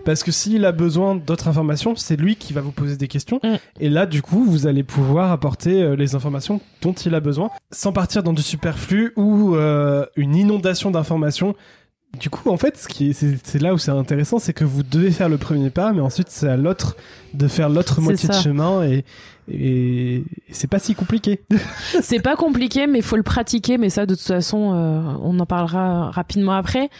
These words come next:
Speaker 2: Et, hum, dans tous les cas, dire cette phrase, si jamais vous, euh, voilà, euh, vous, si vous êtes dans, euh,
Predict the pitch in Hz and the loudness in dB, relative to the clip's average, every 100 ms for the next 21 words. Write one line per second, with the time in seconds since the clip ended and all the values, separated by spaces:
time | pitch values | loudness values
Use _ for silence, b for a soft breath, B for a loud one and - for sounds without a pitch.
0 | B B B - 208 208 196 196 196 185 | B B B -4 0 2 2 2 2 0
1 | - - 185 208 - 233 220 - 254 294 | -4 -6 -2 -2 0 0 0 0 2 2
2 | 302 - _ _ 185 220 285 - 247 - | 0 -6 _ _ -6 -4 -2 -2 -2 -4
3 | 233 269 302 202 - 202 208 226 247 196 | -2 0 2 0 -2 0 0 2 2 0
4 | 185 - 110 113 196 190 175 165 151 143 | -2 -4 -8 -4 -2 0 2 0 -2 -4
5 | 156 - 240 214 214 190 175 180 175 151 | -6 -4 0 2 0 0 -2 0 0 0